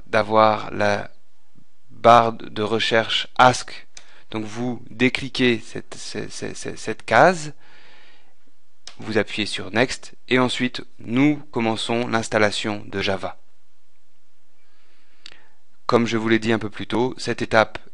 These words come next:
est relativement longue, elle peut prendre plusieurs minutes, donc n'hésitez pas à boire un café entre-temps. Une fois que Java a ter-, a fini de télécharger et de s'insta-, d'être installé, vous allez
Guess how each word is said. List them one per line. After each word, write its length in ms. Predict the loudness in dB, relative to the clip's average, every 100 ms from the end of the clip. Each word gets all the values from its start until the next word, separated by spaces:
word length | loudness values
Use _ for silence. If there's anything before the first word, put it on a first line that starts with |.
| -4
est 320 | 0 2 0
relativement 600 | -2 2 2 2 -2 -2
longue, 480 | -2 0 0 -2 -4 -4
elle 180 | -2
peut 100 | -2
prendre 300 | -4 -2 -4
plusieurs 500 | -4 -8 -6 2 4
minutes, 520 | 4 2 0 -2 -8 -8 -10 -10 -10 -10 -4
donc 300 | -2 -2 -4 -8 -10 -10 -10 -10 -10 -10 -10 -10 -6
n'hésitez 340 | -2 -2 -2 2
pas 200 | 8 6
à 260 | 6 -4
boire 400 | 4 6 6 2 -6
un 120 | -6
café 500 | -4 -6 -4 -4 -4 -8
entre-temps. 440 | -6 -6 -8 -10 -10 -10 -10 -10 -10 -10 -10 -10 -10 -10 -10 -10 -10 -10 -10 -10 -10 -10 -10 -6
Une 160 | -4 -2
fois 180 | 2 2
que 80 |
Java 240 | 4 6 8
a 80 | 6
ter-, 260 | 4 2
a 120 | 2
fini 260 | -2 -2 -2
de 340 | -2 -4 -6 -10 -6
télécharger 680 | 0 0 2 0 0 0 0
et 60 | -2
de 80 |
s'insta-, 400 | -6 -6 -4 -2
d'être 240 | -2 -2 -2
installé, 560 | -2 -2 -2 -2 -4 -8 -10 -10
vous 160 | -6
allez 360 | -2 0 -2